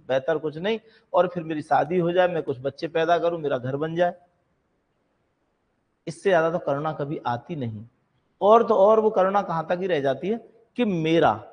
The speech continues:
मेरे बच्चे, भाई के बच्चे मेरे बच्चे नहीं होते, अड़ोसी पड़ोसी के बच्चे मेरे नहीं होते,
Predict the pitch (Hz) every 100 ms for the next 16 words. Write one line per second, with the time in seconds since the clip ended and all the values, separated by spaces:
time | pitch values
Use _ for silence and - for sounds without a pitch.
0 | _ 139 151 170 196 185 - - 117 -
1 | _ _ _ _ _ _ 117 139 156 175
2 | 170 190 175 180 180 - 185 269 233 131
3 | 107 113 _ _ _ _ _ _ _ _
4 | - 156 175 208 170 170 170 180 160 -
5 | 165 170 185 233 180 135 -